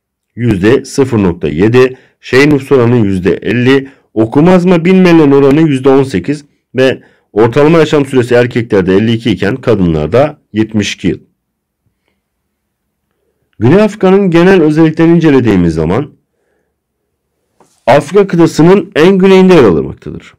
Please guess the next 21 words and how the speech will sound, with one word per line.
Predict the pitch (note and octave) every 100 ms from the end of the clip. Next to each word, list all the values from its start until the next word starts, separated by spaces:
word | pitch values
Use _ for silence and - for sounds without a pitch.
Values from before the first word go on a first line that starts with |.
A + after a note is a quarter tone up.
| _ _
Afrika | A2+ B2 - F#2+
kıtasının | - E2 - G2 C#3 -
en | D#3+ D#3+
güney | A#2 G#2
ucunda | C#3+ C3+ C3
yer | B2
alır. | E2+ C2+ - _ _ _
Süveyş | _ - G#3 A3
kanalının | F3+ D#3+ C#3 C#3
açılmasıyla | C#3 D#3 B2 - A2 D#3
Ümit | G#2+ D#3+ D#3+ -
Burnu'nun | G#2 G#2+ E3+ - _
önemi | - B2 F#2+ G#2+
azalmıştır. | F#2 E2 D2+ D2+ G#2+ - C#3 C3+ - _ _
Bu | C#3
nedenle, | B2+ G#2 A2+ C#3+ - -
e, | G2
en | F#2 - B2+ C3
güneyde | A#2+ B2 B2
yer | A#2+
alan | G#2 G#2+ C3+